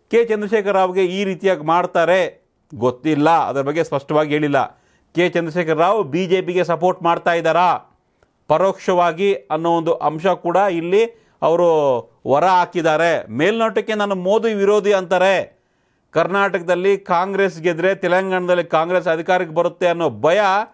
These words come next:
ಕಾಡ್ತಾ ಇದೆ ಅಂತೆ ಚಂದ್ರಶೇಖರ್ ರಾವ್ಗೆ. ಹಾಗಾಗಿ ಕರ್ನಾಟಕದಲ್ಲಿ, ಆ,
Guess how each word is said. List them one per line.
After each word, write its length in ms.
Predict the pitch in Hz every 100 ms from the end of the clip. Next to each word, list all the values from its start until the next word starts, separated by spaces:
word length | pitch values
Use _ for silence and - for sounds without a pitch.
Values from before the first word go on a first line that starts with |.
| _ _ _ _
ಕಾಡ್ತಾ 480 | 165 170 190 185 175
ಇದೆ 140 | 170
ಅಂತೆ 560 | 160 147 170 160 - _ _ -
ಚಂದ್ರಶೇಖರ್ 500 | 151 170 175 156 151
ರಾವ್ಗೆ. 600 | 156 147 151 165 117 _ _ _ _ _ _ -
ಹಾಗಾಗಿ 440 | 156 190 202 220
ಕರ್ನಾಟಕದಲ್ಲಿ, 1000 | 226 170 180 196 185 180 180 180 160 131
ಆ, 300 | - _ -